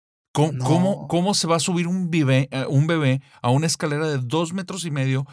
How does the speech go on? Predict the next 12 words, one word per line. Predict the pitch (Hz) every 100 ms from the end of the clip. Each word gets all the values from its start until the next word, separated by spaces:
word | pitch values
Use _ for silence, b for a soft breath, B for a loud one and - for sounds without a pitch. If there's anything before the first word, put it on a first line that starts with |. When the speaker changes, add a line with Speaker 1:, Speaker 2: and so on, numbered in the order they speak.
| B B
Speaker 1:
y | 127
arriba | 127 131 170
de | 180
la | 156
esca-? | 139 139 -
O |
sea, | 135 127 - _ _ _ _ -
no | 123 139 160 180 - _ -
hay | 131 135
forma. | 135 135 120 104 - _
Y | 139 131 -
limpiaron | 117 120 127 120 - 180 240 147 156